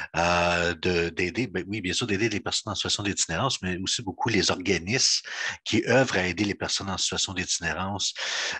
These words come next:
euh, en fi-, en ciblant les enjeux, euh, manque de financement, par exemple, et cetera. Euh, le réseau, il existe depuis mille neuf cent quatre-vingt-dix-huit. On continue d'être en développement.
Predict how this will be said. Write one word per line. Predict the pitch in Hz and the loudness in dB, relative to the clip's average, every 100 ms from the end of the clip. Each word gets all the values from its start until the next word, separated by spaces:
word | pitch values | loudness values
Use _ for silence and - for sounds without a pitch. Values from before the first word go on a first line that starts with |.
| - | 0
euh, | 85 85 92 | 2 4 2
en | |
fi-, | 87 - | 0 -2
en | 101 87 87 | -2 -2 -2
ciblant | 85 - 95 98 | 2 2 2 2
les | 95 92 | 2 2
enjeux, | 92 85 85 - 101 110 - | 2 0 0 0 0 -2 0
euh, | 87 85 82 82 80 80 80 78 - _ _ | 0 0 0 -2 -2 -2 -4 -8 -14 _ _
manque | 92 85 87 | -8 -8 -4
de | 85 | -4
financement, | - 85 80 - - 85 | -2 -2 0 0 0 -2
par | - 78 | -2 -2
exemple, | 76 82 87 87 - - - - - | 0 0 0 -4 -8 -4 0 2 0
et | - | -2
cetera. | - - - 82 98 127 _ - - - - | 0 0 0 0 0 -2 _ -6 -4 -6 -2
Euh, | 78 85 85 87 85 85 80 80 | 2 4 4 2 2 -2 -6 -2
le | 87 | 0
réseau, | 90 87 110 | 2 4 6
il | |
existe | 101 90 98 | 4 4 0
depuis | 92 92 | -2 -4
mille | |
neuf | 92 | -2
cent | - | -2
quatre-vingt-dix-huit. | 98 - 87 87 82 - 85 101 127 - - - _ _ - - | -2 -4 -2 -2 0 0 2 -2 -4 -10 -12 -14 _ _ -6 -4
On | 85 | -8
continue | - 101 - 101 | -4 -2 0 2
d'être | 104 95 | 4 4
en | 92 | 2
développement. | 90 87 87 85 - 95 | 0 0 0 -2 0 -2